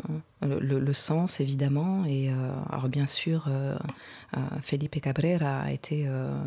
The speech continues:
très sensible, euh, à, à la portée de ce texte, euh, et puis, euh, nous sommes, euh, nous nous sommes entendus sur, euh, sur des bases, euh, euh, musicales, mais, euh, vraiment dans les grandes lignes,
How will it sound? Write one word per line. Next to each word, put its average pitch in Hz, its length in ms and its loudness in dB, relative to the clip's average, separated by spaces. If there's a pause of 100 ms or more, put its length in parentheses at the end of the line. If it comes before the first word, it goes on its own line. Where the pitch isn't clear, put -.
très - 140 -4
sensible, 143 600 2 (200)
euh, 139 220 0 (680)
à, - 260 -4 (180)
à 147 80 -2
la 139 80 0
portée 147 260 -2
de - 60 -10
ce 143 100 -4
texte, - 460 -6 (760)
euh, 139 300 2
et 160 140 2
puis, 214 560 4
euh, 143 440 2
nous 147 200 2
sommes, 170 480 2
euh, 139 320 2 (400)
nous 156 160 6
nous 160 80 6
sommes 160 260 2
entendus 151 520 0
sur, 147 340 -2
euh, 135 180 0
sur 147 260 -2
des 143 140 2
bases, 156 460 0
euh, 135 260 -2 (640)
euh, 135 200 0
musicales, 156 760 2 (140)
mais, 151 380 2 (100)
euh, - 60 -8 (240)
vraiment 175 360 4
dans 165 120 4
les 147 80 2
grandes 147 280 2
lignes, 151 320 2